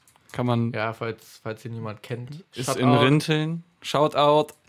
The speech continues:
Speaker 1: Äh, auch an den Typ, der die Tretboote verliehen hat.
Speaker 2: Der war sehr nett. Der hat,
Speaker 1: Der
Speaker 2: ähm,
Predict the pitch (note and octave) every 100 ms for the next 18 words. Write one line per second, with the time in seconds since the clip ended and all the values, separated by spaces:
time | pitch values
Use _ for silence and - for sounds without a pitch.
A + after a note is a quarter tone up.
0 | _ _ _ - A#2+ - C3 C3 B2+ B2+
1 | A#2+ C#3 C3+ B2+ B2 - C3+ - C#3 B2
2 | B2+ B2 C3 C3+ C3 C3 - B2 C3 C#3
3 | C#3 C3 C3 A#2+ C3 C3 C#3 A#2+ A#2 A#2
4 | A2+ A2 G#2+ G#2+ G#2